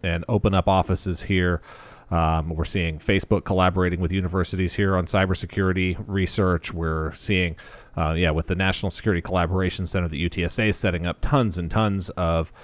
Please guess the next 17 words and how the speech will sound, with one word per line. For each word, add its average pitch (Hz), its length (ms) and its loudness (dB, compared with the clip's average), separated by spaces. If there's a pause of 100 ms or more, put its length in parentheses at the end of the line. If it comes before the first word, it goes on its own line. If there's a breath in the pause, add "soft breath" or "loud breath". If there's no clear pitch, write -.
(340 loud breath)
uh, 78 280 2
folks - 360 0
collaborating 90 640 2
there. 90 140 0
And 87 80 0
I 82 40 0
think 90 240 -2
with 90 160 0
U 92 140 0
T 101 120 2
S 90 140 0
A 90 140 0
celebrating 95 560 2
their, 87 200 -2
their 87 140 -4
fiftieth 123 480 4
birthday, 104 480 6